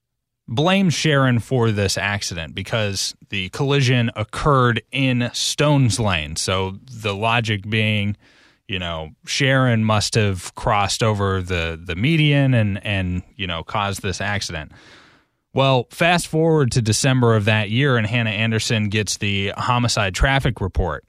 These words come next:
That reveals Justin Stone had a blood alcohol level of point two two three. Now, the legal limit is point oh eight, so we're talking nearly three times the legal limit. But that, that homicide report,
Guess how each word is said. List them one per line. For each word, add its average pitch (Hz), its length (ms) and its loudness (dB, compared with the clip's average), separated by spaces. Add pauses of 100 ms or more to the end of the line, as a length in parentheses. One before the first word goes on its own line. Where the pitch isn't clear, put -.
(640)
That 165 260 0
reveals 175 460 2
Justin 131 460 0
Stone 123 480 0
had 113 180 0
a 104 60 -2
blood 117 260 0
alcohol 113 580 0
level 104 320 0
of 92 120 -6
point 127 400 -2
two 120 240 0
two 113 260 -2
three. 104 320 -2
Now, 87 160 -4
the 87 60 -6
legal 117 300 -2
limit 110 200 -4
is 95 100 -6
point 117 360 -6 (160)
oh 143 260 2
eight, 120 300 -2
so 104 180 -2
we're 110 160 0
talking 113 340 0
nearly 113 280 2
three 131 400 0
times 110 360 0
the 113 100 -4
legal 104 320 -4
limit. 139 340 0
But 143 320 0
that, 120 180 0 (320)
that 110 320 -2
homicide 135 500 0
report, 131 480 0